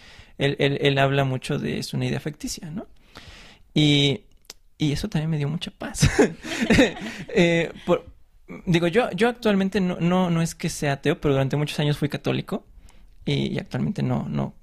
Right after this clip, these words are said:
no, no empato nada con, con la religión, pero, pero vamos, que, que ambos libros llegaron a una etapa de mi vida en donde lo que encontré fue, fue como algo en qué creer. Ajá.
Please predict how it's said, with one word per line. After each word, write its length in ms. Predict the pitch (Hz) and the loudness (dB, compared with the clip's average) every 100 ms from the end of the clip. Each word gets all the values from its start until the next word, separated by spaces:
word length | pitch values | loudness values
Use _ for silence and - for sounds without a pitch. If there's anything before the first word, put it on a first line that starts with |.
| - - | -20 -16
no, 680 | 135 120 147 143 135 127 131 | -14 -8 -2 0 0 0 2
no 60 | |
empato 380 | 135 139 131 131 | 0 0 -2 0
nada 240 | 127 127 123 | 0 0 -2
con, 340 | 139 135 - | -6 -6 -8
con 200 | - 135 | -10 -8
la 80 | 135 | -6
religión, 520 | 135 135 - 143 247 - - - - - - _ - | -4 -4 2 2 2 -2 -20 -20 -20 -20 -20 _ -4
pero, 840 | - 151 143 139 135 135 135 - _ _ - _ _ - - - - - - - | 4 6 6 6 6 6 4 0 _ _ -20 _ _ -20 -20 -20 -20 -20 -16 0
pero 200 | 160 151 | 4 4
vamos, 280 | 156 143 - | 2 0 -2
que, 400 | 139 131 127 - | 0 0 -2 -4
que 80 | - | 0
ambos 280 | 160 190 190 | 2 2 0
libros 280 | 180 180 190 | 0 2 2
llegaron 260 | 160 143 151 | 2 0 0
a 40 | |
una 80 | 156 | -2
etapa 340 | 151 147 - 147 | -2 -2 0 0
de 100 | 131 | 0
mi 80 | 127 | -2
vida 220 | 139 160 | 0 0
en 120 | 151 | 0
donde 340 | 131 127 127 127 | -2 -2 -2 -2
lo 180 | 131 127 | -2 -2
que 80 | 131 | -2
encontré 480 | 123 127 120 139 | -4 -6 -4 -4
fue, 480 | 139 147 139 135 - _ | -2 0 0 0 -6 _
fue 220 | - - - | -14 -12 -6
como 360 | 156 139 127 | -4 -2 0
algo 200 | 127 139 | 0 0
en 100 | 139 | -2
qué 140 | 127 127 | -4 -6
creer. 360 | - 139 - - - 240 - | -6 -6 -8 -10 -20 -18 -8
Ajá. 200 | 160 | -8